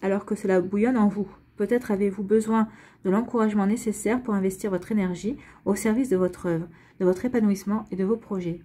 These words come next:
Peut-être aussi avez-vous tendance à tourner en rond, à déprimer, à voir le mauvais côté des choses. Le poivre encore vous aide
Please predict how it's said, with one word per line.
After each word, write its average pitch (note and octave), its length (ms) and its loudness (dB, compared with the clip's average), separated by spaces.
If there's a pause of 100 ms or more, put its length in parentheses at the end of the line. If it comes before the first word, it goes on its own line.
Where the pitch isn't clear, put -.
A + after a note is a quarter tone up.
Peut-être B3 380 2
aussi A#3+ 300 0
avez-vous F#3+ 260 0
tendance G#3+ 520 -4
à G#3 80 -4
tourner B3+ 280 -2
en G#3+ 160 2
rond, G3 260 -4 (160)
à F#3+ 100 0
déprimer, G#3+ 580 -2 (320)
à G3 80 0
voir B3 140 4
le G#3 100 4
mauvais A#3+ 260 2
côté A3 280 -2
des G3+ 120 0
choses. F3 380 -8 (1600)
Le B3 140 6
poivre D4 240 6
encore B3 360 -2
vous G3+ 220 -2
aide A#3 180 -2